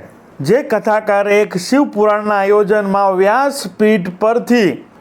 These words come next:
"કોળી ઠાકોર સમાજને લાંછન લાગે,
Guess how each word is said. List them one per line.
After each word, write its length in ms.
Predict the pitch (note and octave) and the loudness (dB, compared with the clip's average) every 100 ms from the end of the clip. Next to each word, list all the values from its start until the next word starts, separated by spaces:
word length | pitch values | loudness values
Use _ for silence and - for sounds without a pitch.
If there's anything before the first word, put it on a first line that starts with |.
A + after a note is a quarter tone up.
| - | -8
"કોળી 400 | A3 B3 C4+ C#4 | -2 0 2 0
ઠાકોર 680 | A#3+ G3+ G#3 G3+ A3+ A#3 A#3 | 0 -2 -2 -2 0 2 0
સમાજને 800 | - G#3+ G#3+ A3 G#3 A3 G#3+ G#3+ | 0 -2 0 0 0 0 2 2
લાંછન 600 | G3+ G3 G3 F#3 G3+ C4+ | 2 2 -2 -4 -2 0
લાગે, 500 | A#3+ G3+ F#3+ F#3+ F3+ | 0 0 0 -2 -2